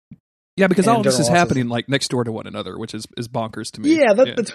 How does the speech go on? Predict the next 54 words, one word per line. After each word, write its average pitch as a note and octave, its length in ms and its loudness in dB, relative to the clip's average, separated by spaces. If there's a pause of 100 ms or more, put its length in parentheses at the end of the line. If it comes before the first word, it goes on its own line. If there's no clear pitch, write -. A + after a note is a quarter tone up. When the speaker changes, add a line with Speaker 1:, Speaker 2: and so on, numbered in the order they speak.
(160)
Speaker 2:
one A#3+ 140 6
of G#3 40 4
the F#3+ 100 8
weirder D3+ 340 4
things C3 240 0
about B2 180 0
this, B2 180 -4
is C3+ 220 0
<laughs> - 80 -2
it E3+ 60 4
just, D#3 280 -2
they D#3 100 2
happen D3 260 0
to C#3 60 0
be C3 100 -2
neighbors B2+ 460 0
and A#2+ 120 -8
this A#2 100 -10
happened. A#2+ 460 -12 (360)
Um, C#3 300 -2 (560)
so A3 80 0
he - 20 2
goes A3+ 200 2
for - 80 -6
General D3 300 4
Ross. A#2+ 280 -2
General D#3 220 2
Ross C3+ 120 2
says, C3 120 -2
"Hey, D3+ 160 0
we B2 120 -2
have C3+ 120 2
to B2+ 60 -6
contain B3 320 -2
the G3 80 2
Hulk, D3 220 0
or C#3 40 0
we B2+ 60 2
have A#2+ 100 -2
to B2 60 -10
destroy G3+ 420 -4
him. A#2 120 -4
Like, A#2+ 280 -6 (540)
you C#3 60 0
know, C3+ 60 2
we C3+ 80 0
can't D#3+ 220 -2
let C3 100 -2
the - 60 -12
Hulk D#3 340 0
free. A#2 280 -8 (160)
Speaker 1:
Sure. D#3+ 160 -2
Speaker 2:
You G#3 60 0
know, A#2 80 -2